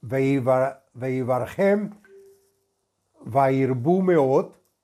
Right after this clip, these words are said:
ubehemtam lo imait, lo yamit, y son bendecidos, según el comentarista Radak, con ganancias económicas,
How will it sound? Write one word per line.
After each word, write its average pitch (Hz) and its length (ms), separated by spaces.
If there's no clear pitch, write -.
ubehemtam 170 1400
lo 156 540
imait, 147 720
lo 139 200
yamit, 165 540
y 135 120
son 185 280
bendecidos, 170 840
según 143 340
el 202 160
comentarista 135 760
Radak, 156 520
con 127 240
ganancias 139 580
económicas, 131 800